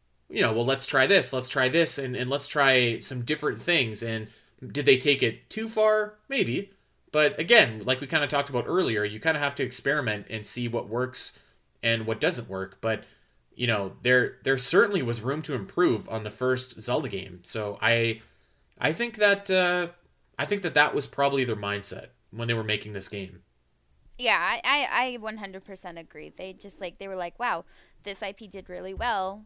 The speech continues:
Speaker 2: starting off." And I feel like, you know, second and third games are always the ones where they just, like, they need to think outside the box, 'cause otherwise,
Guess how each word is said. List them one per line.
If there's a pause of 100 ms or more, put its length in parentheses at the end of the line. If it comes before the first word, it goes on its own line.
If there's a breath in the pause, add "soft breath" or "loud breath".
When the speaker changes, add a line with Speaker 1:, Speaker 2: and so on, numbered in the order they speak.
Speaker 2:
starting
off." (200)
And (340 soft breath)
I
feel
like,
you
know,
second
and
third
games
are
always
the
ones
where
they
just,
like,
they
need
to
think
outside
the
box,
'cause
otherwise,